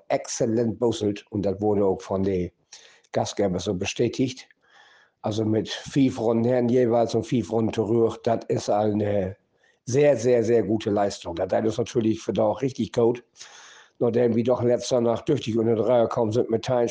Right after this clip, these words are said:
gehört, dann haben wir doch für da auch auswärts all, Haus für all Wehrhold. Also von daher ist das all richtig toll. Ja, wir helfen natürlich nicht ab, noch dieser Sieg, das steht ja ganz klar,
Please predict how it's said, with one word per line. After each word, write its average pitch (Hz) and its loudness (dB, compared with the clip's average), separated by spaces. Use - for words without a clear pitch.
gehört, 123 2
dann 117 2
haben 117 2
wir 117 2
doch 110 0
für - -6
da 120 2
auch 117 0
auswärts 123 0
all, 101 0
Haus 135 0
für 135 0
all 117 0
Wehrhold. 101 2
Also 98 -2
von 107 -4
daher 113 2
ist - -4
das 110 0
all 98 0
richtig 110 -4
toll. 80 -2
Ja, 135 2
wir 143 2
helfen 147 4
natürlich 120 2
nicht 110 2
ab, 139 -2
noch 123 0
dieser 139 0
Sieg, 147 0
das 107 -2
steht 110 -2
ja 104 0
ganz 98 -2
klar, 113 0